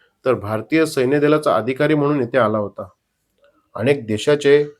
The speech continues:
अनेक अधिकारी तिथे भेटले. जगातील सुरक्षा आणि दहशतवाद या मुद्द्यांवर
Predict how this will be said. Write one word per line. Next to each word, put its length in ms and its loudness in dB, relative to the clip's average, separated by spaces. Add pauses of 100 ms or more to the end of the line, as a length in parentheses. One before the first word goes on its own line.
(200)
अनेक 260 8
अधिकारी 380 6
तिथे 240 0
भेटले. 340 -2 (760)
जगातील 720 2
सुरक्षा 560 2
आणि 120 4
दहशतवाद 640 2
या 140 4
मुद्द्यांवर 640 2